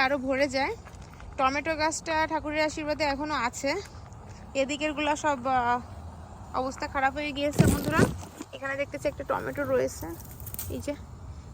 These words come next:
পুচকো টমেটো। যাই হোক, যাই পাবো তাই ভালো। আমি, আহ, কাঁচা টমেটো খেতে খুবই পছন্দ করি, আর আমার টক জিনিসটা খুবই খুবই পছন্দের। যারা আমার বন্ধু তারা তো সবাই জানো। তো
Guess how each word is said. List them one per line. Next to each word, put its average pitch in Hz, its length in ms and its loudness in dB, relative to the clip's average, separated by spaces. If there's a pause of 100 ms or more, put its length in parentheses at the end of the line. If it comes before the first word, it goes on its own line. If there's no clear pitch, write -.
পুচকো - 360 -4
টমেটো। 226 300 -2 (800)
যাই 277 220 6
হোক, 320 80 0 (120)
যাই 269 180 10 (100)
পাবো 294 160 8 (100)
তাই 269 140 4 (100)
ভালো। 214 180 6 (1120)
আমি, 302 180 8 (320)
আহ, 254 160 12 (100)
কাঁচা 269 260 10
টমেটো 311 280 6
খেতে 330 140 4 (100)
খুবই 320 240 4
পছন্দ 320 240 4 (120)
করি, 330 140 4 (840)
আর 247 140 12
আমার 277 140 10 (100)
টক 294 160 12 (120)
জিনিসটা 302 380 8 (180)
খুবই 302 300 2
খুবই 339 160 6 (100)
পছন্দের। 320 500 6
যারা 277 160 10 (120)
আমার 277 140 6 (100)
বন্ধু 269 260 2
তারা 262 200 6
তো 269 60 -4 (220)
সবাই 262 280 4
জানো। 240 180 -2 (920)
তো 262 80 0